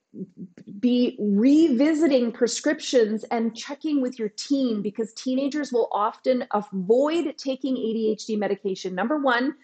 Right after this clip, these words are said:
because they feel that that is literally the confirmation that they're broken, stupid, and will never accomplish anything.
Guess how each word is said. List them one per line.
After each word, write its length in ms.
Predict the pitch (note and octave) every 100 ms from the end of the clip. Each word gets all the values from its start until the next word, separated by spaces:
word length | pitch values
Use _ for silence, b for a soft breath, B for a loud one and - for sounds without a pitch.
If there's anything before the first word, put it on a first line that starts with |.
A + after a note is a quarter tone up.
| b
because 240 | - A3 G#3+
they 120 | A3
feel 320 | A3 A3+ A3+
that 160 | G#3+ -
that 160 | G3
is 120 | G3 F#3
literally 380 | G#3 A3 A3+
the 100 | A3
confirmation 680 | G3+ F#3+ F#3 G3 F3+ F#3 G3
that 120 | F#3 F3
they're 120 | F3
broken, 380 | E3+ E3 - G3+
stupid, 500 | - F3+ E3+ G#3+ - _ _ -
and 260 | G3 F#3+
will 400 | F#3 G3 F#3+ F3
never 400 | F#3 G3 F3 F3+
accomplish 480 | F3+ F3 F3+ E3+ G#3
anything. 480 | E3 D#3 - F#3+ C4+